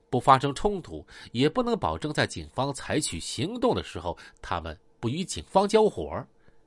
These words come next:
然而，决策层的意见一致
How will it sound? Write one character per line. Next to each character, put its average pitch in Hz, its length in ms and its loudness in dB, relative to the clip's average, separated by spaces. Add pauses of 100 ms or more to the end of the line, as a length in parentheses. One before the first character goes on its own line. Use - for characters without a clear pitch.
(600)
然 76 140 0
而， 73 140 -2 (560)
决 220 360 6
策 139 200 6
层 127 200 -2
的 113 100 4
意 170 160 -2
见 78 240 -4
一 120 220 -2
致 175 260 -2